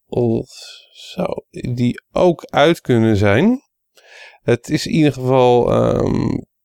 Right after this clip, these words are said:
het is het heel, het is heel grappig. Het is, zeg maar, de Fire Emblem game die, eh, Niels en ik verzonnen hadden.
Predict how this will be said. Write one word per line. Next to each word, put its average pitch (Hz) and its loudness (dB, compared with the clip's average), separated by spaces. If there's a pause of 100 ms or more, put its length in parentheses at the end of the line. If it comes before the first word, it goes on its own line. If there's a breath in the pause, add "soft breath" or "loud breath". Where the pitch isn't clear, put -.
(580 soft breath)
het - -4
is 151 4
het 135 2
heel, 143 4
het - -10
is 143 2
heel 143 4
grappig. 143 -2 (1120 loud breath)
Het - -8
is, 143 -2
zeg 139 0
maar, 131 2
de 120 0
Fire 139 2
Emblem 117 2 (120)
game 117 2
die, 113 2
eh, 113 2
Niels 120 2
en 117 0
ik 117 -2
verzonnen 117 2
hadden. 98 -2